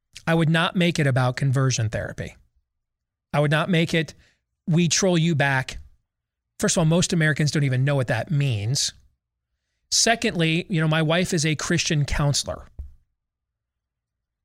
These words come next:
Conversion therapy, the reason they call it that is because they don't want to call it what it really is. Um, repentance, rebirth, and restoration. Now, if, if you were the Rainbow Jihad,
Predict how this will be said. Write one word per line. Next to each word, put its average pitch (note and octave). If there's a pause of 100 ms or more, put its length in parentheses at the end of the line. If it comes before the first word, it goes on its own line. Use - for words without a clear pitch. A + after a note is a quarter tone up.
(100)
Conversion G3
therapy, G3+
the D3+
reason E3+
they D3+
call G#3
it -
that F#2 (720)
is E3+
because F3
they E3
don't E3+
want D#3
to D3+
call D3+
it -
what D3+
it -
really D3+
is. - (1300)
Um, C#3
repentance, D3+ (1400)
rebirth, C#3+ (380)
and C#3+
restoration. C3 (1400)
Now, F3
if, C#3+
if D#3
you B3+
were E4
the D#4
Rainbow A3+
Jihad, C3+